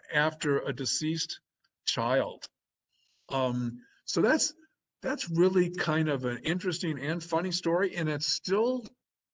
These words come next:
it's still proliferating today. And if you talk to George Cleveland, who was actually Grover and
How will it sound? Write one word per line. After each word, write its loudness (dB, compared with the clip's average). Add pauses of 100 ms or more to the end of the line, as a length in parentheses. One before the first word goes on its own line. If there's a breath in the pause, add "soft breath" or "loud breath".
(120)
it's 0
still 2
proliferating 2
today. 2 (380 soft breath)
And 0
if -2
you 2
talk 0 (300)
to 6 (960 soft breath)
George 6
Cleveland, -4 (240)
who 6
was 0 (140)
actually 0 (400)
Grover 4 (400)
and -4